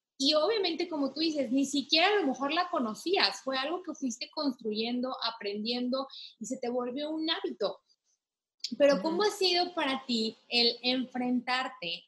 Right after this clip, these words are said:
Speaker 1: a un mundo como en una empresa multinivel, donde tienes que, pues,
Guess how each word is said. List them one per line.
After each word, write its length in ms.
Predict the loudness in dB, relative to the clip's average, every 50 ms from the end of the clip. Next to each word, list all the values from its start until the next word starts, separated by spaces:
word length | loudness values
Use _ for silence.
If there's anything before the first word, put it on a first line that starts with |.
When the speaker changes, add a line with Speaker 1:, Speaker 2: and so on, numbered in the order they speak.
| _ -2
Speaker 1:
a 200 | 0 2 2 2
un 300 | 2 2 0 0 -2 -4
mundo 640 | -4 -2 0 2 4 4 2 2 0 -4 -6 -8 -12 _ _ _ _ _
como 560 | -4 -2 0 0 0 2 2 0 0 0 -2 -2
en 220 | -2 -2 -2 0
una 160 | 0 0 -2
empresa 440 | -2 0 0 0 0 0 -2 -4 -4 -4
multinivel, 960 | -4 -2 0 0 0 -2 -2 -2 -2 -2 -2 0 0 0 0 0 0 -2 -8 _ -20 -20 _ _ _ _ _
donde 640 | -8 -4 -2 -2 0 0 0 0 0 -2 -2 -4 -4
tienes 420 | -4 -4 -2 -2 -4 -4 -6 -6 -2
que, 540 | 0 0 2 2 0 0 -2 -2 -4 -8 _ _ _ _ _ _ _ _ _ _ _ _ _ _ _ _ _ _ _ _ _ _ _ -20 -20 _ _ _ _ _ _ _ _ -16 -4 _
pues, 280 | 4 4 4 4 0